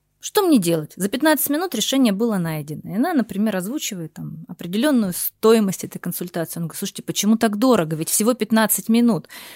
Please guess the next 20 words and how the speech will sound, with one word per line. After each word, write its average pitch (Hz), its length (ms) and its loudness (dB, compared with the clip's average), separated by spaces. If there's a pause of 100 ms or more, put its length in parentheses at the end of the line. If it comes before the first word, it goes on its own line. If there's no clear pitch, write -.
(100)
Мне 214 180 4
очень - 200 0
понравился 208 500 2
ответ, 233 300 0
который 185 320 -4
я 185 60 -2
очень 185 200 -10
часто 185 300 -6
использую. 160 460 -6
«Для 175 100 -4
того, 220 180 -2
чтобы 202 260 -6
я 202 140 0
вам 190 160 -2
ответила 196 480 -6
на 170 240 -6
это 160 160 -8
за 156 100 -8
пятнадцать - 480 -4
минут, 214 300 0